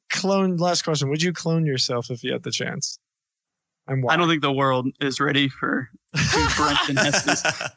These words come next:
Speaker 2: So I, I, you know, I'm, it's interesting. I, I would love for my wife, my future wife, whoever that may be,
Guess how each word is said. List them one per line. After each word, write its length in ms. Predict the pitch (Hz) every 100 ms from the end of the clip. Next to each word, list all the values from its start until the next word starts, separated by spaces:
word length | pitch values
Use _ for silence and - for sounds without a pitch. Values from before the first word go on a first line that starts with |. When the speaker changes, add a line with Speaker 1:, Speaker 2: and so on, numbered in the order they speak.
| _
Speaker 2:
So 120 | - 156 - _
I, 80 | - - 175 160 -
I, 200 | 156 190 -
you 120 | 220
know, 180 | 226 190 -
I'm, 280 | 175 170 143 _ _ _ _ _ _ _ _ _ _ _ _ _ _ - _ _ _ _
it's 120 | 143
interesting. 480 | 147 131 - 127 131 _ _ _ _ _
I, 300 | 151 147 139 - _ _ _ _ _ _ _ _ _ _ _ _ _ _ _ _ _ _ _ -
I 80 | 170
would 140 | 180
love 180 | 180 175
for 60 |
my 140 | 170 147
wife, 460 | 143 156 151 - -
my 120 | 143
future 300 | 143 170 156
wife, 220 | 143 151
whoever 260 | 143 143 135
that 140 | 135
may 160 | 135 135
be, 320 | 139 139 139